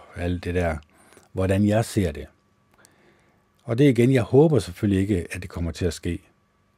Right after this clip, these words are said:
Altså, jeg håber da, at, øh, hvis vi tager den anden synspunkt, for jeg kan jo godt, jeg er jo fritænker, så jeg kan godt tage den anden synspunkt,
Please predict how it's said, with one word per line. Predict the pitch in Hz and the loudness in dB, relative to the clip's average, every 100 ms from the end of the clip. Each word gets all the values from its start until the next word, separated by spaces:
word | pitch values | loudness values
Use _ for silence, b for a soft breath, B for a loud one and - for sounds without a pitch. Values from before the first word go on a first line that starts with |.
| - | -12
Altså, | 104 110 92 B B - | -2 -2 -2 B B -4
jeg | 123 | 0
håber | 135 151 143 | 2 2 4
da, | 107 92 - | 2 0 -4
at, | 87 - b b b b - | -8 -8 b b b b -8
øh, | 107 90 85 78 78 78 | -4 -2 -2 -4 -8 -14
hvis | 98 98 | -12 -6
vi | 98 | -6
tager | - 117 | 0 0
den | 87 82 | 0 -2
anden | 98 151 127 82 69 _ | 2 4 4 2 -8 _
synspunkt, | - 135 107 107 101 92 | -2 0 2 0 -2 -2
for | 95 | -2
jeg | 104 | 0
kan | 110 | 0
jo | 95 | 2
godt, | 107 101 | 0 0
jeg | 90 | -2
er | |
jo | 85 80 | -2 -6
fritænker, | - 113 113 101 92 | -2 0 2 0 0
så | 87 | -4
jeg | 87 | -6
kan | 85 | -4
godt | 104 | -4
tage | - 104 | -2 -2
den | |
anden | 95 120 | 0 0
synspunkt, | 120 92 98 92 | 0 -2 -2 -6